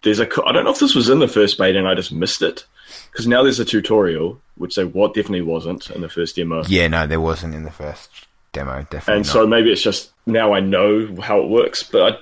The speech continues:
Speaker 1: there's actually, like, a, a regain, um, system, kinda like in Bloodborne, but it's for your, your stamina, that as you, you attack,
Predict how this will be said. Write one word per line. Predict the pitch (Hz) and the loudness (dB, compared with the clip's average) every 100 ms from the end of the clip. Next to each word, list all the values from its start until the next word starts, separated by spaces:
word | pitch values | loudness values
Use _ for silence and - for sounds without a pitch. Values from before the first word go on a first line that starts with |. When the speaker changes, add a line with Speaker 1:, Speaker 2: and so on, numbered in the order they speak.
| _ | _
Speaker 1:
there's | - - 120 | -10 -2 0
actually, | 147 - 156 | 2 2 2
like, | 139 | 2
a, | 117 104 - - - - | 4 4 2 -6 -14 -6
a | 95 | -4
regain, | 95 107 110 110 104 101 104 101 - - - - | -2 -2 -2 -2 0 -2 -4 -8 -12 -20 -20 -12
um, | - 98 98 92 90 90 _ _ - | -8 -4 -4 -4 -8 -14 _ _ -8
system, | - - - 123 120 151 - _ _ _ _ _ _ _ _ _ - | -4 -4 -2 -2 -2 -4 -14 _ _ _ _ _ _ _ _ _ -10
kinda | - 104 104 | -2 2 2
like | 98 95 | 0 0
in | 87 | -2
Bloodborne, | 90 90 98 87 85 | 0 0 0 -2 -2
but | 90 92 | 0 0
it's | - | 0
for | - | -2
your, | 92 92 90 90 71 - | 0 0 2 0 -2 -6
your | 90 | -6
stamina, | - 92 98 113 156 - _ - - - _ - | -4 -2 -2 0 -2 -6 _ -20 -20 -20 _ 0
that | 95 - - - | 0 0 -4 -2
as | 104 98 | 0 2
you, | 104 92 | 0 2
you | 104 | 2
attack, | 92 - 123 98 - - | 0 0 0 0 -2 -14